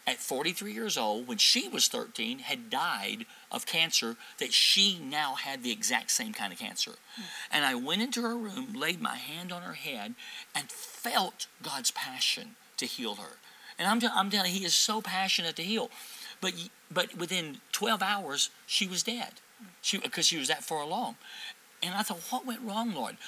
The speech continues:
Speaker 1: Well, I found out later there were some things with her and her husband that they had gotten into an agreement concerning some stuff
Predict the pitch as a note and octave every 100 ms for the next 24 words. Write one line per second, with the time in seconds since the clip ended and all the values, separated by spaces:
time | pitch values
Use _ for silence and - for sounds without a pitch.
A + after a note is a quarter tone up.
0 | - - F3 D#3+ - G#3 B3+ C#4+ - F3+
1 | D#3 D3 E3 D3 C#3+ - B2+ B2 E3+ F#3
2 | G3+ D3+ B2+ - D3+ F3 G3+ G#3+ F3+ G3+
3 | G3+ G#2+ G#3+ B3 - - - - A#2+ D#3+
4 | E3+ D3 D#3+ E3+ F3+ F#3+ F#3 F#3+ D#3+ F#3+
5 | A#3+ A3 B2+ B2+ - - - - - A#3
6 | B3 A3+ A3+ G3 - F3 C#3